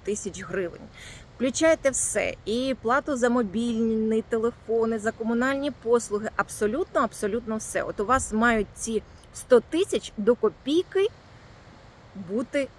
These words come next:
використані. Ця вправа, чим вона хороша? Тому що іноді нам здається, що нам потрібно дуже-дуже багато грошей для щастя, так?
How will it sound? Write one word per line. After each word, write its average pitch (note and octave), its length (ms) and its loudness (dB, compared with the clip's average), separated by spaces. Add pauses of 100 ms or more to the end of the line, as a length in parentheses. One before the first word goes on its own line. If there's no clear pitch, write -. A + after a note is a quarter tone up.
(260)
використані. - 800 -6 (1040)
Ця D#4 140 6
вправа, F3 560 0
чим D4 240 -4
вона B3+ 680 0
хороша? C4+ 680 -2 (120)
Тому A#3 180 -4
що - 220 -8
іноді D#4 360 -2
нам B3 200 0
здається, A#3+ 440 -2
що A#3 160 -6
нам G3 180 0
потрібно A#3 420 -4
дуже-дуже C4 640 0
багато G#3+ 500 -2
грошей G#3 320 -4
для G#3 140 -8
щастя, - 580 -8 (260)
так? D4 160 -6